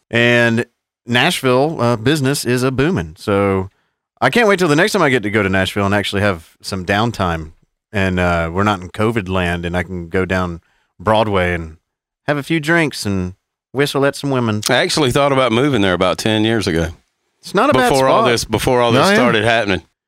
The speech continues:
Speaker 1: Now, from what I hear from people that, uh, I would like to call them friends, uh, our, our podcast brethren over at Good Morning Liberty, they're out in Nashville, and they've said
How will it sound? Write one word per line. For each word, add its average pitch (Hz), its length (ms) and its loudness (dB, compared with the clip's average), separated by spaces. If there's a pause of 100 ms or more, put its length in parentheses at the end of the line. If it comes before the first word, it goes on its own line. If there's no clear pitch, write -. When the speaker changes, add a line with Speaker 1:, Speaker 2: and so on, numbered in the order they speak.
(100)
Speaker 1:
Now, 147 320 4
from 160 160 2
what 165 160 4
I 135 140 4
hear 170 320 2
from 117 500 0 (140)
people 131 760 0 (480)
that, 113 340 0
uh, 104 360 2
I 131 120 2
would 127 120 2
like 123 220 2
to 311 80 -2
call 107 220 2
them 87 160 -4
friends, 92 540 -6 (160)
uh, 92 540 0 (560)
our, 107 300 2
our 104 160 2
podcast 151 760 -2
brethren 127 540 0
over 113 260 0
at 104 140 0
Good 127 120 0
Morning 131 340 0
Liberty, 113 420 0
they're 131 240 2
out 139 160 2
in 101 80 -2
Nashville, 92 520 -2 (840)
and 113 400 2
they've 139 200 2
said 117 540 0